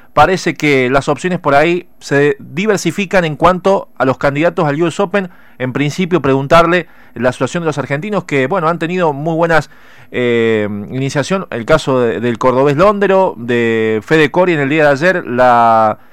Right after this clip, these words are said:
derrota de Schwarman, bueno, está perdiendo Mayer, está muy cerca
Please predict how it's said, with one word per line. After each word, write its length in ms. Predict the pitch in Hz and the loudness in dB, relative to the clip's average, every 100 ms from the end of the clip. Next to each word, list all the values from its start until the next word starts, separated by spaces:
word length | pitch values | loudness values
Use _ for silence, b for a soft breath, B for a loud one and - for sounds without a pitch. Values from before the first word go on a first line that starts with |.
| b b | b b
derrota 440 | - 110 131 147 139 | -4 -2 0 0 2
de 120 | 131 | 2
Schwarman, 640 | 151 185 180 175 170 156 | 4 4 4 0 -2 -2
bueno, 200 | 143 117 | -4 -4
está 300 | - 139 135 | 0 4 4
perdiendo 300 | 135 127 143 | 2 -2 -2
Mayer, 260 | 135 160 147 | 0 0 -2
está 160 | 117 127 | -4 -4
muy 180 | 139 | -4
cerca 460 | 135 143 143 131 | -4 -4 4 4